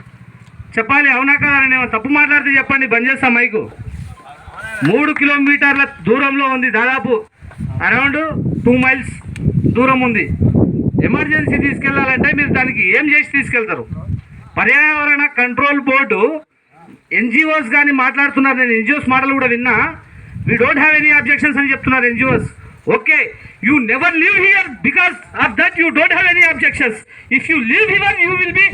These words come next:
facing objections. మీరు ఇక్కడ జీవనోపాధిని కల్పిస్-, మీరు ఇక్కడ జీవనం కొనసాగిస్తేనే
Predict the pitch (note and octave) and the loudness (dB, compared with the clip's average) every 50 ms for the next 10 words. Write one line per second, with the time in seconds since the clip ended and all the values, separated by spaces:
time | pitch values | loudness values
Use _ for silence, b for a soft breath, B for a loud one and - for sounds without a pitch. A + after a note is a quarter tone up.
0 | - - - - - - E4 E4+ E4 F4+ F#4 E4+ D#4 C#4+ - D4 C4+ - - G3 | -2 -6 -6 -4 -2 0 0 0 0 2 2 2 2 0 0 -2 -2 -2 -4 -6
1 | E3 - - - - - - - - F#3+ A3+ B3+ C4 - C4 B3 A#3 A3 F#3+ A#3+ | -6 -8 -12 -20 -20 -20 -12 -6 -4 -2 -2 -2 -2 -2 0 0 0 2 2 0
2 | C4 C4+ C#4 C#4 C4+ C4+ B3+ B3+ B3 B3 B3+ B3 - G#3+ G#3+ G3 B3 A3+ - B | 2 2 0 0 0 0 0 0 0 0 -2 0 0 0 0 0 0 -2 -2 B
3 | B B B B B - - B3+ C4 - - C4+ B3 F#3+ G3 C#4 D4 D#4 D4+ C#4 | B B B B B -2 -2 -2 0 0 0 0 0 2 2 0 2 0 0 -2
4 | A3 - A#3+ B3 C4+ A#3 C#4 D4 D4 D4 A#3+ - D4+ D4+ E4 F#4+ | 0 2 2 2 4 2 2 2 2 0 0 0 0 0 0 0